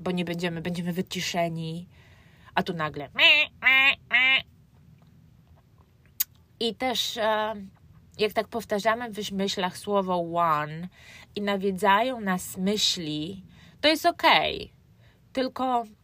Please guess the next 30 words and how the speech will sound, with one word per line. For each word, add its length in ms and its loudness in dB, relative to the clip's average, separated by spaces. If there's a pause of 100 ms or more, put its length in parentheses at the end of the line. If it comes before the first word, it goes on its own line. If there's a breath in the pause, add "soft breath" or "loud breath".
jak 180 0
sobie 240 -4
uświadomimy, 1000 -2
że 140 -6
zamiast 420 -2 (100)
one 520 0 (320 soft breath)
myślimy 400 0
nagle, 480 -2 (320)
co 160 4
na 180 6
obiad 280 0
ugotować, 680 -6 (380 loud breath)
to 100 -6
musimy 360 -6
tą 200 2
myśl 420 -4
odsunąć 840 -10 (400)
o 80 -4
gotowaniu 560 -4
łagodnie 720 -6 (140)
i 80 -14
skupić 400 -8
się 120 -8
na 160 -2
słowie, 420 -6
na 120 -8
słowie 360 -4
one 420 -4
z 80 -16
powrotem. 680 -6